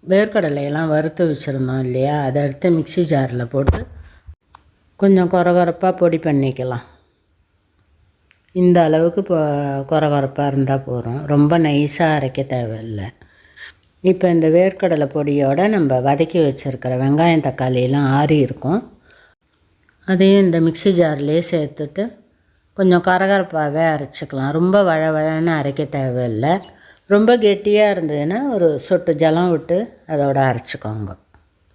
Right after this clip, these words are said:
தக்காளியில உள்ள தண்ணியே ஓரளவு சரியா இருக்கும். இப்ப இந்த வாணல் அடுப்புல போட்டுட்டு, ஒரு ஸ்பூன் அளவுக்கு நல்லெண்ணெய் விட்டுட்டு, கொஞ்சம் கடுகு, கால் ஸ்பூன் அளவுக்கு கடுகு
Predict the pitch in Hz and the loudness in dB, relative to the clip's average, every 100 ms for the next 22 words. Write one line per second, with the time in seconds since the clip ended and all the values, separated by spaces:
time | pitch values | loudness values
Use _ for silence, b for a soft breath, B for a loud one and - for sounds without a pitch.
0 | _ _ _ _ _ _ _ _ - 175 | _ _ _ _ _ _ _ _ -6 -4
1 | 214 226 208 165 151 143 147 143 165 165 | 0 0 0 -2 -6 -6 -6 -6 -6 -4
2 | 175 185 202 165 147 147 151 165 170 - | -2 0 0 0 -2 -2 0 0 -2 -8
3 | _ _ - 151 170 160 156 151 139 - | _ _ -14 -8 -2 0 2 2 -2 -6
4 | 131 - - _ _ _ _ _ _ _ | -12 -14 -20 _ _ _ _ _ _ _
5 | - 185 180 185 170 160 156 165 175 185 | -2 2 2 2 2 4 4 4 2 0
6 | 180 165 151 160 175 170 143 135 139 165 | 0 0 -2 -2 -2 -2 -4 -6 -6 -2
7 | 180 156 156 151 143 143 131 - 160 165 | 0 0 0 0 0 -4 -12 -6 0 2
8 | 160 147 139 165 151 139 143 151 147 127 | 2 4 2 2 2 4 4 2 2 0
9 | 127 127 - 226 - b b b b b | -4 -10 -6 -8 -8 b b b b b
10 | b - 175 160 160 160 156 170 175 175 | b 0 2 4 2 2 2 2 2 0
11 | 214 - 135 - 156 147 - 165 165 156 | 0 -8 -18 -4 0 0 -2 -2 0 2
12 | 143 139 156 151 143 143 175 208 | 2 0 -2 0 0 -2 -4 -8